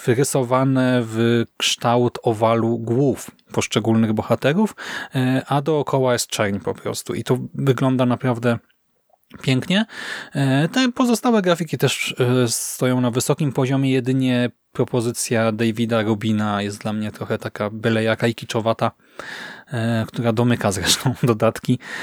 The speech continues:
E, poza tym wszystko oceniam na plus i skoro mowa o dodatkach, e, to mamy też, e, szkicownik, e, taki w miarę rozbudowany i tam drobny komentarz, e, odnośnie samego procesu twórczego.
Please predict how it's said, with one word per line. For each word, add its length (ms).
E, 200
poza 280
tym 320
wszystko 300
oceniam 300
na 100
plus 360
i 120
skoro 260
mowa 220
o 80
dodatkach, 760
e, 300
to 100
mamy 300
też, 500
e, 240
szkicownik, 920
e, 520
taki 260
w 260
miarę 720
rozbudowany 760
i 360
tam 180
drobny 340
komentarz, 960
e, 200
odnośnie 440
samego 360
procesu 440
twórczego. 580